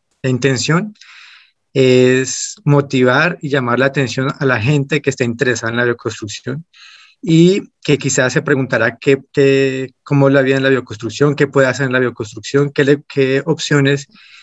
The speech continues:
eh, laborales o de oficio podría hacer si se dedicara a la bioconstrucción. Entonces, contarles que, bueno, primero que todo, yo soy arquitecto, pero cuando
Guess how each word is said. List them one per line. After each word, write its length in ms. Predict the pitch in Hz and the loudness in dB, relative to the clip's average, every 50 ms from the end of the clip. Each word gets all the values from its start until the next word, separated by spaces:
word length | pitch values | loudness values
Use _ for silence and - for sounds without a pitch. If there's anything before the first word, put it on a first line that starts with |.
| _ _ _ _ _ | _ _ _ _ _
eh, 300 | - 156 135 127 120 113 | -4 -2 0 0 2 2
laborales 960 | 113 117 113 113 113 113 113 113 123 139 143 139 143 135 131 127 123 113 - 131 | 2 2 2 0 0 2 2 2 2 2 2 2 2 2 2 0 -2 -2 -4 -4
o 80 | 113 | -4
de 80 | 110 110 | -2 -2
oficio 800 | 101 104 - 139 139 139 135 - - 131 123 123 120 139 - _ _ _ _ _ _ _ _ _ _ _ _ _ _ _ _ | -4 -2 0 0 2 2 2 0 -2 -2 0 0 -2 -4 -6 _ _ _ _ _ _ _ _ _ _ _ _ _ _ _ _
podría 460 | 135 131 123 110 120 123 123 127 131 | 2 2 2 2 2 2 2 2 0
hacer 480 | - - 143 123 - - 143 165 180 | 0 -4 -6 -6 -2 0 0 0 0
si 340 | 170 - - 135 120 117 113 | -2 -8 -8 -8 -8 -6 -6
se 160 | 107 - 131 | -4 -2 -2
dedicara 400 | 117 110 113 110 107 - 110 110 | 0 0 -2 -2 -4 -4 -4 -4
a 60 | 110 120 | -2 -2
la 100 | 123 120 | -2 -4
bioconstrucción. 720 | 120 113 - 120 107 - 123 120 - - 202 143 104 - _ _ _ _ _ - - _ _ _ _ _ _ _ _ _ _ _ | -4 -4 -6 -10 -12 -12 -14 -14 -4 -4 -4 -4 -4 -8 _ _ _ _ _ -20 -20 _ _ _ _ _ _ _ _ _ _ _
Entonces, 1120 | 143 127 117 120 113 - - 143 139 139 139 135 139 - 170 165 160 160 160 160 - - - - _ | -8 -8 -8 -8 -12 -8 -2 0 2 2 2 0 2 2 2 4 4 2 0 -2 -4 -8 -10 -8 _
contarles 420 | 170 139 135 - 131 123 147 139 | -4 -2 0 0 0 0 0 -2
que, 140 | - - 147 | -2 -4 -4
bueno, 200 | 127 117 107 104 | -4 -4 -4 -8
primero 240 | 107 117 117 135 139 | -8 -8 -6 -6 -4
que 120 | - 139 | -4 -6
todo, 480 | 139 - 120 120 127 131 135 135 139 _ _ _ _ _ _ _ _ | -6 -4 -6 -4 -4 -4 -6 -8 -10 _ _ _ _ _ _ _ _
yo 580 | 123 120 117 117 113 113 113 113 117 117 113 113 - - _ _ | -6 -4 -4 -4 -4 -4 -4 -4 -4 -6 -8 -10 -12 -20 _ _
soy 220 | 127 117 120 123 | -2 0 2 2
arquitecto, 600 | 123 127 - 139 - - 151 147 147 - 196 170 | 2 2 0 -2 0 2 0 0 2 0 -2 0
pero 180 | - 165 135 135 | 2 0 0 0
cuando 480 | 131 123 120 113 110 107 107 104 104 | 0 -4 -4 0 0 0 0 0 -2